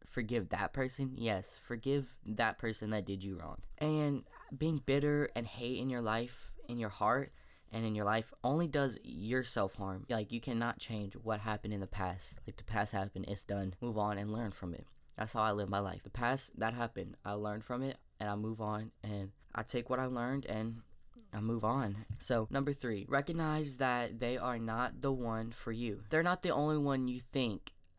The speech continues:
after the breakup that you're supposed to be with them, you're meant to be forever, you're supposed to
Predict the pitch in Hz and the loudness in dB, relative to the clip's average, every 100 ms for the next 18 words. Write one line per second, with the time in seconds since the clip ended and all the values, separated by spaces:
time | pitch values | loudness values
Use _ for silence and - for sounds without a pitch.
0 | - 117 123 - 131 127 127 110 120 113 | 0 2 2 0 -2 -2 -4 0 0 2
1 | 104 - 113 110 123 113 107 - 143 135 | -2 -2 -4 -2 -2 -2 -6 0 0 2
2 | 131 131 131 127 127 120 117 110 120 - | 0 0 0 0 0 0 0 0 0 -2
3 | 123 117 127 - 123 117 113 113 104 - | -4 -4 -6 0 4 4 4 0 -2 -8
4 | - - 120 - 123 120 - 127 120 117 | -16 -8 -8 0 0 0 -2 2 4 4
5 | 107 | 0